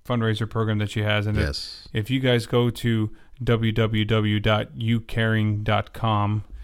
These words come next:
Speaker 1: if you go there and you search in the search bar for Marlon Garrison, uh, Marlon Garrison is actually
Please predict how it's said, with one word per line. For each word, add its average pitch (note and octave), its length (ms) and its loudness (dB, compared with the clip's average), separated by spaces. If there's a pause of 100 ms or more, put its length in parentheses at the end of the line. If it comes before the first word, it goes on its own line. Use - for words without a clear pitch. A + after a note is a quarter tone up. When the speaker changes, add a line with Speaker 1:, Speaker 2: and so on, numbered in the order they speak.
(260)
Speaker 1:
if - 80 -10
you A2+ 80 -2
go A#2 160 2
there A2+ 240 4
and A2+ 220 0
you A2 100 0
search - 560 -2 (360)
in A#2 100 -6
the G#2+ 80 -6
search A#2 320 -6
bar G#2+ 240 -2
for A2 220 -6
Marlon G#2+ 480 -4
Garrison, A2 680 -4
uh, G#2+ 220 -4
Marlon A#2 280 0
Garrison A2 380 0
is G#2 120 -2
actually G#2+ 440 -4